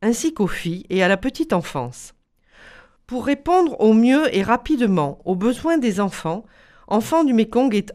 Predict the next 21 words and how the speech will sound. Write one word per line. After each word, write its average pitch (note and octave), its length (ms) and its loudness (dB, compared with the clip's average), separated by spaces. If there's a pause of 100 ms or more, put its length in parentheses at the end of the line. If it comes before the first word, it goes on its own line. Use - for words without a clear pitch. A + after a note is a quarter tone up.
en D4 160 0
lien F#3+ 340 0
permanent G#3 680 0
sur C4+ 280 -8
le C4 120 0
terrain D#3 440 -4 (520)
avec A#3 280 -2
les A3+ 80 2
responsables C4+ 580 -2
locaux G#3 380 0
que B3 100 -8
sont G#3+ 160 -2
les G#3 220 -2
instituteurs, A3+ 800 -4
les F#3+ 100 -4
chefs F#3+ 280 -2
de E3+ 100 -4
village, D3+ 500 -6 (480)
les F3+ 80 -4
communautés D4 480 2
religieuses E3 600 -4